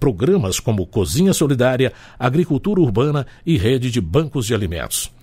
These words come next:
A estratégia Alimenta Cidades busca garantir a produção, o acesso e o consumo de alimentos saudáveis, especialmente nas periferias urbanas e entre aqueles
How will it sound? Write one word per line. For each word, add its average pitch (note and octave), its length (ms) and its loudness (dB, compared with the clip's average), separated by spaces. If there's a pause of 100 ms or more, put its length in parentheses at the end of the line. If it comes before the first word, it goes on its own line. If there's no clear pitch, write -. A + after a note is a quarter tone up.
(480)
A D#3+ 80 0
estratégia A#2 680 0
Alimenta G#2+ 480 -2
Cidades A#2 580 0
busca C3+ 400 0
garantir A2+ 460 0
a F2 60 -2
produção, C3 580 0 (240)
o C#3+ 100 2
acesso E3 640 0
e E3 80 2
o F3 80 2
consumo D3 460 0
de B2+ 80 2
alimentos A2 460 0
saudáveis, C3 600 0 (320)
especialmente C#3 680 0
nas C3+ 200 0
periferias A2 580 0
urbanas C#3+ 560 0
e C3+ 100 0
entre D#3+ 280 0
aqueles B2 520 0